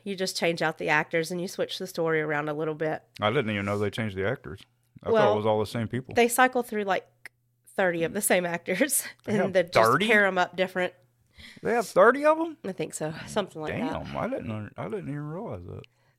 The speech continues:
Speaker 2: Wow.
Speaker 1: <laughs>
Speaker 2: Um, I did wanna see, I wanted to watch Candy Cane Lane, but I forgot about it. I completely forgot about it.
Speaker 1: Yeah, we can still watch it, but
Speaker 2: No, Christmas is over. I don't care now.
Speaker 1: <sighs>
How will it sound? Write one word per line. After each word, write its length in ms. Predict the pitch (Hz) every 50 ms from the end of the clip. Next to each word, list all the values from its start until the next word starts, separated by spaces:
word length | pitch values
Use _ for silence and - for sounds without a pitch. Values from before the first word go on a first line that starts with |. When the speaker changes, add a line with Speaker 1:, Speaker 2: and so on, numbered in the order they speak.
| _ _ _ _ _ - _ -
Speaker 2:
Wow. 420 | 277 - - - 185 - 202 190 220
Speaker 1:
<laughs> 1160 | - _ - - - - _ _ _ _ _ _ _ _ _ _ _ _ _ _ _ - 120
Speaker 2:
Um, 420 | 123 127 131 131 127 120 110 104 90 - - - - - - _ _ _ _ _
I 80 | - 127
did 160 | 131 160 185
wanna 260 | 196 180 156 135 123
see, 400 | 110 - - 123 117 117 117 - - -
I 60 | 85 104
wanted 260 | 110 123 143 170 175
to 80 | 147 123
watch 480 | 104 104 104 - - - - - - - _ _
Candy 280 | - 123 113 110 107
Cane 320 | 101 - 101 101 98 95 101
Lane, 260 | 117 123 110 101 98
but 160 | 92 - -
I 40 | -
forgot 300 | - - - - 87 90
about 200 | 95 95 - 76 85
it. 40 | - - _ _ - 117 104 - _ _ _ _ -
I 120 | 98 110
completely 480 | - - 92 - 98 98 101 - 76 82
forgot 320 | - - - 90 90 90
about 160 | 90 87 98
it. 100 | - - _ _ - _ _ _ _ _ _
Speaker 1:
Yeah, 260 | 202 190 185 190 190
we 160 | 214 247 302
can 160 | 339 427 392 370
still 240 | - - 254 220
watch 260 | 202 190 185 202 - -
it, 180 | 196 - - _ _ _ _
but 180 | 214 208 - - _ _ _ _ - - -
Speaker 2:
No, 200 | 139 131 123 117
Christmas 400 | - 135 127 - - 117 - -
is 80 | - -
over. 220 | 104 101 98 95
I 40 | 98
don't 120 | 104 - -
care 120 | - - 98
now. 160 | 98 98 95 -
Speaker 1:
<sighs> 60 | -